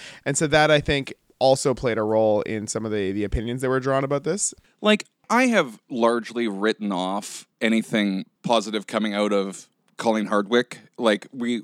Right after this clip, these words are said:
Speaker 2: are not on the same side of this political issue, and so I assume that, you know, her votes are going to be in opposition to what I would hope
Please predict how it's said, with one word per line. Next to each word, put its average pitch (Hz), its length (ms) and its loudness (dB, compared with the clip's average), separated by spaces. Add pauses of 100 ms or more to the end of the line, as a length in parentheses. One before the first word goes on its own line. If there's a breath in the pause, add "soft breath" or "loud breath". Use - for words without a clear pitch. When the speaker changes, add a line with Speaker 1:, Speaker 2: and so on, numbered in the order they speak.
(100)
Speaker 2:
are 113 120 2
not 110 280 0
on 107 280 -6
the 107 100 -6
same 107 760 -4
side 101 500 -2
of 107 180 -8
this 107 160 -4
political 123 360 -2
issue, 131 500 -4
and 98 240 -8
so 98 180 -2
I 92 140 -4
assume 101 580 -4
that, 98 380 -2 (320 loud breath)
you 117 120 0
know, 92 120 -2
her 113 220 0
votes 101 340 -2
are 101 140 -2
going 95 300 -4
to 101 60 -12
be 95 260 -12
in 98 120 -8
opposition 98 560 -6
to 104 180 -2
what 98 300 0
I 92 60 -2
would 95 160 -2
hope 98 380 2